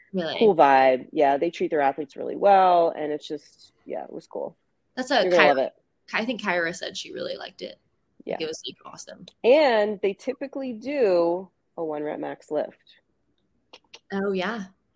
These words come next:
Speaker 2: That is, like, part of their thing. Now, I know CrossFit's putting two events together, and they're very specific, and you have to do those two events that they've programmed, and they've given them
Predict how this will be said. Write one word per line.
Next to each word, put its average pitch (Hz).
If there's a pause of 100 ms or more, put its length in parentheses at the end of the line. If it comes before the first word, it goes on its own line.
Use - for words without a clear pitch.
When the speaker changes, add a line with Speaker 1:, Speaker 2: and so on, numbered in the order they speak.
(160)
Speaker 2:
That 165
is, 165
like, 156 (960)
part 170
of 175
their 156
thing. 156
Now, 160 (960)
I 185
know 190
CrossFit's 185
putting 175
two 190
events 170
together, 160
and 160
they're 156
very 151
specific, -
and 147
you 147
have 151
to -
do 156
those 151
two 156
events 143
that -
they've 190
programmed, 160 (400)
and 175
they've 165
given 190
them 165